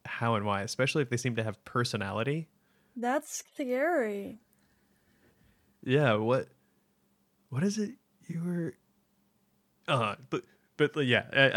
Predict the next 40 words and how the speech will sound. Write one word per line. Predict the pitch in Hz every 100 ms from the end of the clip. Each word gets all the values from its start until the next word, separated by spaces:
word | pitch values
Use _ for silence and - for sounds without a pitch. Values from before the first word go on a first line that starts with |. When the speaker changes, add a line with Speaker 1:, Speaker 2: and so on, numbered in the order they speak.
| 139 127
Speaker 1:
I, |
I |
just | 139 131
wanna | 131 117
remark, | 113 107 104
like, | 101
yeah, | 107 95
that, | 107 110 -
that | 120
is, | 117 110 - _
start | - 147 156
thinking | 160 143
about | 131 117
that, | 107 101
guys. | 104 104 107
Like, | 107
why, | 110 117 127 131 131 131 - _ _ _ _ _ _
where | 135 143 143
do |
these | 135 127
personalities | 139 131 123 117 107 98
come | 110 101
from? | - - 131 - - -
We | 123
know | 123 160
personalities | 147 135 123 113 110 110
can | - 113
float | - - 135
around | 127 117 135 101 104
in | - 123 113
this | 113
intangible | - 110 - 127 135 127 127 120
energy | 139 120 110 107 113 _ _ _ _ -
in | 123 135
the | 135
Ascendant | 127 139 131 -
Plane, | 104 98 101 107 _ -
thanks | 117 117
to | 110
Toland. | 123 123 - -